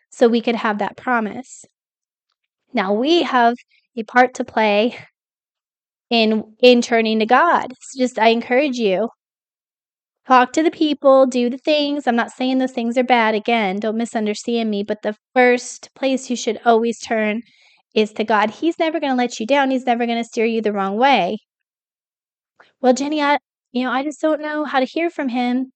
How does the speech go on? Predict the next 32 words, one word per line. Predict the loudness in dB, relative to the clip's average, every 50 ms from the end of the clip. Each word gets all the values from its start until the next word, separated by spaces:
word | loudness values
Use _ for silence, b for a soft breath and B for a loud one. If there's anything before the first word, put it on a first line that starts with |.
| _ _
Well, | 2 2
I | 4 4
just, | 2 0 -6 -10 -14 -18 -10 -6
you | -4 -4
know, | -2 -2
I | -4
just | -6 -6 -4 -2
don't | -2 0 0
understand | -2 -4 -6 -8 -10 -10 -10 -8 -8
my | -6 -6 -4
Bible. | -2 -2 -2 -2 -2 -2 -2 -4 -6 -12 _ _ _ _ _ _ _ _ _ _ -6
I'm | -4 -2 -2
just | -2 -4 -2 -2
not | -2 -2 -2 -2
sure | -4 -2 -2 0 0
if | 0 0
this | -2 -2 -2
is | -4 -2 2
what | 4 4
he | 4 2
told | -2 -4 -4 -2 -2
me | -2 -4 -4
what, | -4 -6 -8 -10 _ -10
you | -8 -6 -6 -4 -6
know, | -6 -8
to | -8 -6
do." | -4 -2 0 0 2 0 0 -2 _ _ _ _ _ _ _ _ _ _ _ _ _ _ _ _ _
You | -2 0 0 0 0
will | 0 -2 -2 -2
figure | 0 0 0 2 2 2 0 0
it | 0 -2 -2 -2
out, | 0 0 0 -2 -6